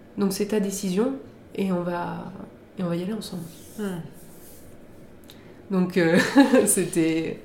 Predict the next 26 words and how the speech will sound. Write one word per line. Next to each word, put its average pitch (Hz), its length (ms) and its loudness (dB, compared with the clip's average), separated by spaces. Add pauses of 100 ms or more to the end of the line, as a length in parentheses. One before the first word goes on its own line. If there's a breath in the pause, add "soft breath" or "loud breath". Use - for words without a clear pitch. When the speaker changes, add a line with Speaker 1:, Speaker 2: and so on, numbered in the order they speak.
(120)
Speaker 1:
un 180 140 0
gros 165 340 2
soulagement. 175 520 -4 (480 loud breath)
Speaker 2:
Hmm. 185 40 -14 (320 loud breath)
Speaker 1:
Et 220 100 6
en 202 80 6
même 180 180 6
temps, 240 180 2
bah 202 140 4
là, 202 200 0
il 208 80 0
a 185 60 -2
fallu 175 200 -4
qu'on 180 160 -4
aille 170 140 -2
bosser 170 280 -4
nos 175 120 0
propres - 460 -8
peurs. 254 440 -8 (540 loud breath)
Parce - 100 -18
qu'en 175 140 -4
fait, 196 180 -4
le 170 80 -2
pire 214 440 0
du 160 100 -2
pire 208 540 -6